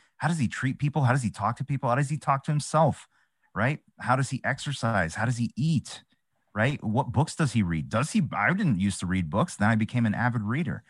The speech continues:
You know, oh, he'd be a great speaker. He should learn how to speak. Oh, and he would also take on all sorts of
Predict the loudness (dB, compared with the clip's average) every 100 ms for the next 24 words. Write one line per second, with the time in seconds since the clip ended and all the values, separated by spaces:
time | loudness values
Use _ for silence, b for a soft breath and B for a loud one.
0 | b b -4 0 2 6 6 6 4 2
1 | 2 0 0 -4 0 0 2 0 -2 -2
2 | -2 0 0 0 -2 -4 -2 -4 -4 B
3 | B 4 6 4 4 2 0 0 -4 -4
4 | -2 2 2 2 0 -2 -2 0 0 0
5 | -6